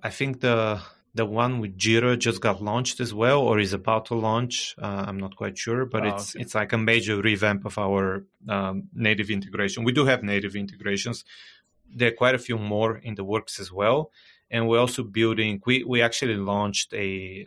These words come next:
Speaker 1: last year or earlier this one, um, a much deeper integration with our, uh, planning tool Plan, which kinda now allows you to, uh,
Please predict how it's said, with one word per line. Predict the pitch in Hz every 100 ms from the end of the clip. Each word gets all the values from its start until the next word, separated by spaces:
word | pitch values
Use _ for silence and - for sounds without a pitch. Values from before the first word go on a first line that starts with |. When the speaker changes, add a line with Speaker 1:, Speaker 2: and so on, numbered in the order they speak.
| 104
Speaker 1:
last | 101 98 -
year | 101 95 92 92 _
or | 104 98
earlier | 98 95
this | 98 -
one, | 95 90 92 _ 113
um, | 98 95 92 90 92 _ - -
a |
much | 107 107 104 -
deeper | 107 101 104
integration | 101 95 95 - 98 95 101 95
with | 95 98
our, | 95 92 90 87 90 - _
uh, | 117 98 101 - - - - _
planning | 113 104 101 95
tool | 104 92 90 _
Plan, | - 101 92 92 - _
which | 101 98 - -
kinda | 101 101
now | 98 98 98 104
allows | 113 104 101 98 92
you | 101
to, | - 101 95 90 90 87 _ _
uh, | 107 - 58